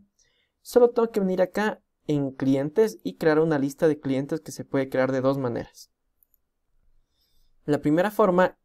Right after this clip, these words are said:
es poniendo importar, es decir, yo creo a través de un archivo de Excel una lista de clientes, o si no, creando una lista segmentando los clientes que yo ya tengo en la plataforma.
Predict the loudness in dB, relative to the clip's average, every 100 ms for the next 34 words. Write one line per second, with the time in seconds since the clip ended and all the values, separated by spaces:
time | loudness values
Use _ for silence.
0 | -6 -6 -4 -2 -2 0 -2 -2 -4 2
1 | 2 2 -8 -10 -6 -2 -4 0 6 6
2 | 4 -2 -2 -4 -2 -2 -4 -4 -2 0
3 | 0 -2 -2 -4 -4 -4 -6 -2 -2 -2
4 | -4 -4 -4 -4 -6 -6 _ _ _ _
5 | -6 -4 -2 -2 -2 2 2 2 0 2
6 | 0 0 -4 -2 -2 -4 -2 0 0 -2
7 | -2 0 0 0 -2 -6 -4 -4 -6 -4
8 | -4 -2 -2 -4 -2 0 0 -2 -4 -6
9 | -6 -2 4 4 2